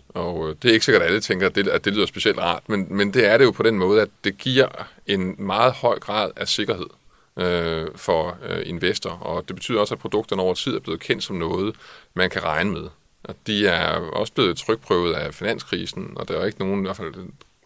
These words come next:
klassiske usage-fonde, som sprang i luften af den grund. Tværtimod klarer de sig jo faktisk ret fornuftigt igennem. Øh, så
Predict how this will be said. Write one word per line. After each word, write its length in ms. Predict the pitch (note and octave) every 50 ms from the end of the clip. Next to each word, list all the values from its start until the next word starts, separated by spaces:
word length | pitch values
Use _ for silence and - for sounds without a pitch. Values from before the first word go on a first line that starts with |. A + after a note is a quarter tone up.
| _ _ _ - _ _
klassiske 540 | - - G2+ G#2+ - G#2 F#2+ - E2+ F2 G2
usage-fonde, 560 | A#2+ - - - - - E2 D#2+ E2 - - - _ - - - - - - _
som 260 | - - G2 F#2 E2
sprang 320 | - - - G2 F2 F2
i 20 | F2
luften 320 | F#2 G#2+ A2+ - - F2
af 80 | E2 -
den 160 | - A#2+ A2
grund. 240 | - E2+ - - F#2+
Tværtimod 380 | - G#2 G#2 A2 A2+ G#2 -
klarer 200 | - - F#2 E2+
de 120 | - E2+ E2
sig 120 | - E2
jo 60 | C2+
faktisk 360 | - - G#2 G#2 G#2 G2 -
ret 120 | - F#2+ -
fornuftigt 420 | - G#2 G2 G2 G2+ - G#2+ F#2+
igennem. 380 | F#2 - B2 A2+ G2 - - - _ _ _ - - - - - - _ _
Øh, 140 | - - - - - - - - - -
så 300 | - - - G2+ F#2 D#2